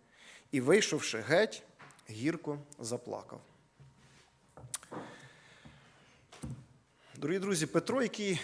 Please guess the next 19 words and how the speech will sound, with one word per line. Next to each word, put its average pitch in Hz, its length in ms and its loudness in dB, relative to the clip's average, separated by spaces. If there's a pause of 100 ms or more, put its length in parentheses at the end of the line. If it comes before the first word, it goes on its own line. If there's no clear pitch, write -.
(120)
клявся 202 420 2
вірності, 160 840 2 (120)
який 156 300 0
був 202 420 4 (600)
дуже 226 260 2
наближений 233 520 4
до 202 100 2
Ісуса 202 440 2
Христа, 170 640 8 (300)
він 190 300 6
тричі 233 540 4
зрадив 220 460 6
його. 139 420 6 (3250)
І 170 280 6
це - 320 6
не 247 100 8
говорить, 294 400 8
що - 220 6
він 226 340 6